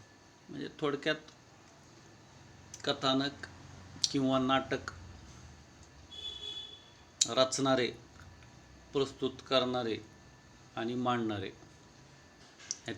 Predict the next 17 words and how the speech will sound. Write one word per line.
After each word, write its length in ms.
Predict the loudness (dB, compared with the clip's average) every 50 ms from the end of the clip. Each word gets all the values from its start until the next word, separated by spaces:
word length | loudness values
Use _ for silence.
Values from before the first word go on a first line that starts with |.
| 0
तिन्ही 340 | 2 4 6 8 8 8 10
आशयांनी 520 | 8 8 6 6 4 2 2 2 0 -2 -4 -8 -12 -18 -20 -20 -20 -20 -20 -20 -20 -20 -20 -20 -20 -20 -20 -20 -20 -20 -20 -20 -20 -20 -20 -20 -20 -20 -20 -20 -20 -20 -20 -4 0
कोण 240 | 2 2 4 2 2
कोण 240 | 0 0 2 2 2
असतील 500 | 2 2 0 -2 0 0 2 2 0 -2 -6 -12 -18 -20 -20 -20 -20 -20 -20 -20 -20 -20 -20 -20 -20 -20 -20 -20 -20 -20 -20 -20 -20 -20 -20 -20 -20 -20 -20 -20 -20 -20 -20 -20 -20 -20 -20 -20 -20 -20 -18 -14 -14 -14 -14 -18 -20 -20 -20 -20 -20 -20 -20 -8 -4
आणि 200 | -2 -2 -2 -2
कोणाकोणावरती 1120 | -4 -4 -2 0 2 2 2 2 2 0 0 2 2 2 2 2 0 0 -2 -4 -4 -4 -6 -12 -20 -20 -20 -20 -20 -20 -20 -16 -10 -4
महाभियोग 680 | -2 -2 -2 0 0 0 0 2 2 2 4 4 4 2
असेल, 440 | 2 0 0 0 0 0 0 -2 -6 -10 -16 -20 -20 -20 -20 -20 -20 -20 -20 -20 -8 -2 2
हे 180 | 4 4 4
कमेंटमध्ये 840 | 2 0 -2 0 2 2 2 2 0 -2 -2 0 0 0 -2 -4 -6 -10 -8
नक्की 540 | -6 -4 -2 -2 -4 -4 -6 -4 -2 -2 0
लिहा 260 | 0 0 0 0 -2 -4 -8 -14 -18 -18 -18 -18 -18 -18 -18 -20 -18 -10 -6
आणि 220 | -2 0 2 2
अभिप्राय 520 | 2 2 2 2 2 0 0 0 0 0 2
नक्की 320 | 2 0 -2 -2 -4 -6
कळवा. 380 | -4 -2 -2 0 0 0 -2